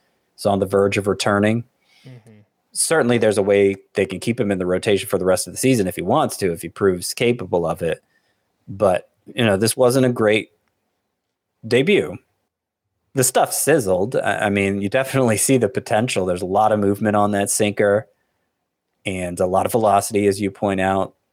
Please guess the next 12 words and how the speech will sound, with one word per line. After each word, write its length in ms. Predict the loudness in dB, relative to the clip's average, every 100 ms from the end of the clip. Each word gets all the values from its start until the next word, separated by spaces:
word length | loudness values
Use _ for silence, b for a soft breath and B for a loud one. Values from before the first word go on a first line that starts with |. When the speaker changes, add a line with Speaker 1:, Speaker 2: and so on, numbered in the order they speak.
| _ _ _ _ -20 _ _ _ -14
Speaker 1:
A 260 | -8 -8
good 460 | -4 0 2 0 -6 -4
mix 340 | -2 -2 -4
of 180 | -4 -6
pitches 480 | -4 -2 0 0 2
there 300 | 2 4 2
for 180 | 0 -2
Bayo. 600 | 2 2 2 0 -2 -6 b b b -4
And 380 | 0 0 -2 -8 -16 -20 _ _ -4
because 460 | 0 0 2 2 2
of 140 | 2
that, 320 | 4 4 2